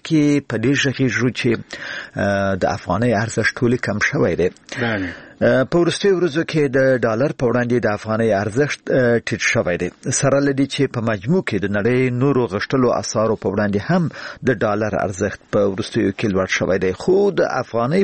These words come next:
Speaker 1: په وړاندې ډالر په نسبي ډول زیات لوړ شوی دی. که څه هم د ایران له ریال یا تومان او د ترکیې له لیرې سره په پرتله افغانۍ خپل ارزښت هومره له لاسه نه دی ورکړی، خو د افغانستان بانک رئیس د افغانستان د اقتصادي وضعیت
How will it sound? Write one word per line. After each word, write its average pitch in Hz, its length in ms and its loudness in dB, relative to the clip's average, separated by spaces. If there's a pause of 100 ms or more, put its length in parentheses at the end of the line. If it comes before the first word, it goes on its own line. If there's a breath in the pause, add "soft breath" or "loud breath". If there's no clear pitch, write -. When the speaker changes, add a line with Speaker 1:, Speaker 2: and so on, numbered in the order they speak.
Speaker 1:
په 110 120 -2
وړاندې 92 360 -2 (460 loud breath)
ډالر 175 340 2
په 165 140 2
نسبي 190 380 -2
ډول 160 200 4 (400)
زیات 123 260 0 (220)
لوړ 95 200 0 (100)
شوی 92 200 0
دی. 95 100 -2 (460 loud breath)
که 165 80 2
څه 208 220 0
هم 208 100 0 (220)
د - 20 0 (140)
ایران 135 240 0 (100)
له 120 60 2 (400)
ریال 123 420 2 (160)
یا 113 120 2 (280)
تومان 131 400 0 (360 loud breath)
او 120 120 2
د 117 100 0
ترکیې 127 440 -2
له 127 80 4
لیرې 120 460 2 (100)
سره 127 320 0
په 123 80 -4 (100)
پرتله 120 340 -2 (100)
افغانۍ 131 520 0
خپل 113 160 -2
ارزښت 107 400 -2
هومره 120 260 0
له 110 120 0 (100)
لاسه 135 220 -2
نه 180 100 2
دی 165 140 4
ورکړی، 95 360 -2 (360 loud breath)
خو 226 120 4
د 226 60 2
افغانستان 143 600 -2
بانک 175 280 2
رئیس 160 340 2 (220)
د 123 40 2
افغانستان 120 540 0
د 139 60 0
اقتصادي 123 480 0
وضعیت 131 380 0